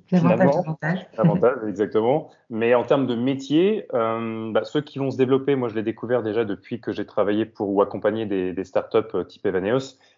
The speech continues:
Speaker 1: c'est les métiers autour de, de la tech, du marketing digital. À
Speaker 2: Mhm.
Speaker 1: l'origine, moi, personnellement, j'ai vraiment commencé par le terrain. C'est, c'est ce que j'affectionne le plus. Je suis un ancien chef de produit. J'ai, j'ai, j'ai quand même pas mal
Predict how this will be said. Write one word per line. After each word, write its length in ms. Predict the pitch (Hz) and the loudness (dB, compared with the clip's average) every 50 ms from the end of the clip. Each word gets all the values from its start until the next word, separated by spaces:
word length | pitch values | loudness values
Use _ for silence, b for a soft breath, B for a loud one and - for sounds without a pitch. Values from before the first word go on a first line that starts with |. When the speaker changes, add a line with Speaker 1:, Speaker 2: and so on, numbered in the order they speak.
| b | b
Speaker 1:
c'est 140 | _ - 104 | _ -4 -4
les 40 | 98 | -2
métiers 240 | 101 107 - - 120 | -2 -4 0 0 0
autour 260 | 110 - - 107 107 | 0 0 -2 -2 0
de, 140 | 98 98 95 | 2 2 2
de 120 | 90 95 | 2 2
la 100 | 92 92 | 2 2
tech, 340 | 90 - 120 123 127 - - | 4 4 4 4 2 -2 -8
du 100 | - 107 | -8 -2
marketing 440 | 104 101 95 - 110 110 110 110 104 | -2 -2 -2 -2 -4 -6 -4 -4 -4
digital. 520 | 98 95 95 92 - 120 147 139 - - b b b b b b - 196 | -4 -6 -4 0 2 2 2 2 -2 -6 b b b b b b 0 4
À 60 | 190 | 6
Speaker 2:
Mhm. 60 | - | 8
Speaker 1:
l'origine, 640 | 92 - - - - 131 135 139 131 113 101 95 98 - - | 8 8 6 2 -4 -10 -6 -4 -4 -2 -4 -4 -8 -10 -10
moi, 280 | 110 107 110 113 110 | -4 -2 0 2 2
personnellement, 640 | - 107 - - 113 107 110 110 117 120 123 120 107 | 0 -2 -2 -2 -2 -2 -2 0 0 0 0 0 0
j'ai 240 | 95 95 95 92 92 | -2 -2 -2 -2 -2
vraiment 280 | 87 90 98 104 110 | -2 -2 -2 -2 -2
commencé 420 | 107 - 110 98 98 - - 110 - | -2 -2 -4 -4 -2 -2 -2 0 2
par 120 | - 95 | 2 0
le 60 | 92 | 0
terrain. 460 | - - 110 101 120 135 139 135 - - | 2 2 2 4 4 2 0 -2 -8 -14
C'est, 260 | _ - - 95 90 | _ -12 -10 -8 -8
c'est 160 | 87 - 101 | -8 -10 -12
ce 120 | 87 - _ | -12 -12 _
que 100 | - 95 | -10 -8
j'affectionne 400 | 98 90 - 98 - - 98 92 | -8 -6 -6 -8 -6 -6 -4 -4
le 100 | 95 90 | -4 -4
plus. 360 | 90 - 139 139 135 135 - | 0 0 0 0 -2 -6 -14
Je 40 | _ - | _ -10
suis 120 | - 104 | -4 -4
un 160 | 90 90 92 | -4 -2 -4
ancien 240 | 92 92 - - 92 | -6 -6 -6 -8 -10
chef 220 | - - 107 95 | -6 -4 -2 -2
de 60 | 92 98 | -2 -2
produit. 500 | 92 - - 107 98 113 127 135 131 120 | -2 0 0 0 2 2 4 4 2 2
J'ai, 400 | 95 95 92 90 87 - - - | 0 -4 -6 -6 -6 -8 -10 -10
j'ai, 280 | - 92 92 - - 85 | -10 -8 -8 -8 -8 -10
j'ai 100 | - - | -8 -4
quand 140 | - 95 | -2 -2
même 100 | 95 95 | -2 0
pas 120 | 90 104 104 | 0 0 2
mal 280 | 104 101 101 98 90 | 2 2 0 -2 -4